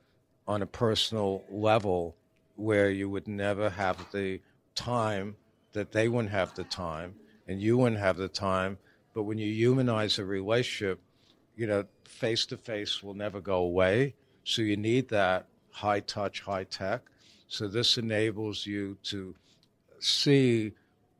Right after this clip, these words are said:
what, what are the real challenges of people behind the doors when you go behind the curtain and they're saying, "Gee, even though we have this big title, here's our struggle and challenge. Can you help?"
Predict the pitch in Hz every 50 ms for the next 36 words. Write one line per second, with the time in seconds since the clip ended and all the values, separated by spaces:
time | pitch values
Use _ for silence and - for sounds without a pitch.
0 | _ _ _ _ - - _ _ _ - 113 120 131 135 - - 110 117 131 139
1 | 147 135 123 120 110 110 110 110 104 - - - - 107 107 107 107 107 110 101
2 | 90 95 98 95 92 - - 98 95 - - - 120 120 113 - - 101 95 87
3 | 90 - _ _ _ _ _ _ _ - 107 95 - - 107 107 110 104 104 104
4 | 98 85 - 104 95 98 95 90 85 85 92 95 92 95 90 85 - _ _ _
5 | _ - 110 113 - 104 101 95 101 104 104 104 104 101 - - - 107 104 101
6 | 95 - - - 90 90 90 - - - 101 98 98 95 90 - _ _ _ _
7 | _ _ _ _ _ _ _ _ _ _ - - 135 131 117 101 104 110 104 101
8 | 127 123 107 98 107 107 107 104 95 101 92 - - - 113 110 - - - -
9 | 82 85 95 104 107 123 139 139 - - - _ _ _ _ _ _ - 123 123
10 | 120 - - 107 101 98 - - - 110 101 101 98 98 92 90 - - - -
11 | 98 90 90 82 78 76 - - - - 98 98 104 101 90 - 104 95 80 82
12 | 82